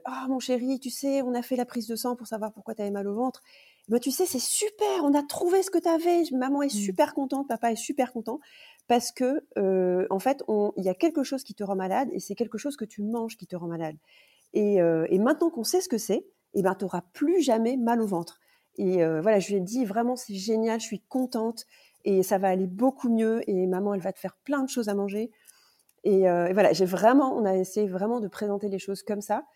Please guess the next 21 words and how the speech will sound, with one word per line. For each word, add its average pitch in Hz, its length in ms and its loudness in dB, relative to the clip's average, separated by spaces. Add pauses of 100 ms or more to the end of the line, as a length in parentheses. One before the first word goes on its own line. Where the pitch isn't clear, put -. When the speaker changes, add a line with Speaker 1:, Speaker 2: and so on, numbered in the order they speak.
(280)
Speaker 1:
parce 170 220 0
que, 226 420 -4
euh, 160 380 -4
les 170 180 0
enfants, 170 240 -4
ils 180 140 -2
doivent 180 480 0
vraiment, 165 500 -6 (140)
enfin, 147 280 -12
c'est 156 120 -10
des 160 160 -4
éponges, 220 240 -4
hein, 151 180 -8
ils, 156 300 -8
ils 208 100 0
Speaker 2:
Oui, 202 60 2 (120)
c'est 180 80 -16
ça. 196 140 2
Speaker 1:
absorbent 156 300 -4 (360)
tout 240 120 -8
ça. 262 260 -2